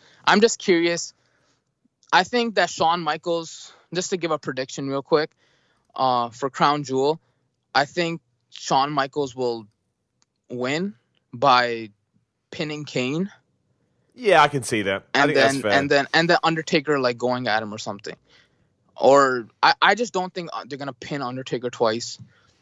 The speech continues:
Speaker 1: unless it's like, uh, Shawn Michaels beats him and then Undertaker really wants a match. And then kind of like what they did for WrestleMania twenty-six, where Shawn Michaels really, really wanted the match. Undertaker kept on denying it. And then Undertaker was like, "Okay, I'll face you,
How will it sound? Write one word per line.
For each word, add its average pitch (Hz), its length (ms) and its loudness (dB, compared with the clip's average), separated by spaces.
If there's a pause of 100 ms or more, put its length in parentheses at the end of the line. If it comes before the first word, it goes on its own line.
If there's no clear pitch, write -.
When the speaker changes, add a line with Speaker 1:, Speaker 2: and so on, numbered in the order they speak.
(200)
Speaker 1:
unless 165 460 2
it's 151 240 -8
like, 123 320 -2
uh, 113 240 0 (100)
Shawn 135 320 -2
Michaels 127 420 -6
beats 123 320 -8
him 131 120 -2
and 120 160 -4
then 120 100 -4
Undertaker 131 440 -2
really 131 320 2
wants 127 320 4
a 147 40 0
match. 127 460 2 (840)
And 143 140 0
then 143 120 -2
kind 180 300 2
of 175 100 0
like 175 160 0
what 170 100 -2
they 165 80 -6
did 151 160 -4
for - 140 -12
WrestleMania 127 540 -6
twenty-six, 113 580 -8
where 123 100 4
Shawn 139 320 4
Michaels 135 340 -4
really, 165 320 4
really 160 260 0
wanted 147 320 -2
the 135 60 -8
match. 127 300 -2
Undertaker 143 400 -10
kept - 280 -4
on 135 160 -4
denying 120 440 -4
it. 190 160 0 (760)
And 139 160 -4
then 147 100 -2
Undertaker 143 340 -4
was 139 120 -4
like, 127 180 -4
"Okay, 139 260 0
I'll 127 120 4
face 151 400 -2
you, 123 260 -8